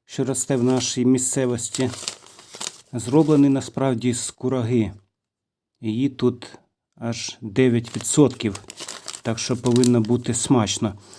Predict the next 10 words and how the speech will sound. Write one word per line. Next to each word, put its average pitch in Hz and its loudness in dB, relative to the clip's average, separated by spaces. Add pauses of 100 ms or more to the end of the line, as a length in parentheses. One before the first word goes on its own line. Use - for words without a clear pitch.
(260)
Коштує 143 0
дешево, 143 4
одинадцять 120 6
гривень 139 6
тридцять 123 2
копійок. 104 -2 (1400)
Ну, 196 2
здається, 143 2
які 139 4
шматочки 135 2